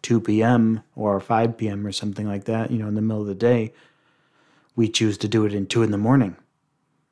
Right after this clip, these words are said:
And then I go into her house and it's dark out and everyone's asleep. And, you know, it's, it's still innocent,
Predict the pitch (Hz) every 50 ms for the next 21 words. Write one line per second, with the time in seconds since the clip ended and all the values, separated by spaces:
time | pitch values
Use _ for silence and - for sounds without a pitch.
0 | _ _ - 110 104 101 98 98 98 95 101 104 104 104 98 107 107 104 98 98
1 | 107 107 104 98 - - - - _ _ - 104 101 92 - - 110 104 101 -
2 | 104 104 101 - - - 113 110 104 - 107 104 101 104 98 - - 127 117 110
3 | 110 - - _ _ _ _ _ _ _ _ _ _ _ _ _ _ _ - 120
4 | 110 110 113 107 - - - 147 127 117 120 - 135 127 - - 139 123 - -
5 | - - 123 113 110 110 110 - 139 120 113 107 - - 110 117 120 -